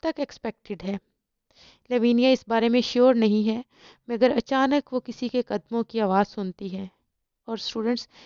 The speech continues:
यकीनन कदमों की आवाज़ एज़रा मेनन की है। एज़रा मेनन वापस आ चुका है। लेविनिया खुशी से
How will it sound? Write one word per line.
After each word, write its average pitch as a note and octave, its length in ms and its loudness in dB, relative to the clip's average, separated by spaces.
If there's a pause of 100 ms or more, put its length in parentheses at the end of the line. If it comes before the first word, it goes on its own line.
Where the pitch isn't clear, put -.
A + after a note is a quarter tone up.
(140)
यकीनन B3+ 480 0
कदमों A3 360 -4
की A3 200 -6
आवाज़ G3+ 380 0 (120)
एज़रा G#3 320 0
मेनन F#3+ 340 0
की F#3 180 -14
है। F3+ 240 -14 (720)
एज़रा A3 280 2
मेनन G#3+ 320 2
वापस G3+ 400 -2
आ F#3 100 -2
चुका F#3+ 280 -12
है। F3+ 160 -10 (440)
लेविनिया B3 420 4
खुशी A#3 300 -6
से B3+ 240 0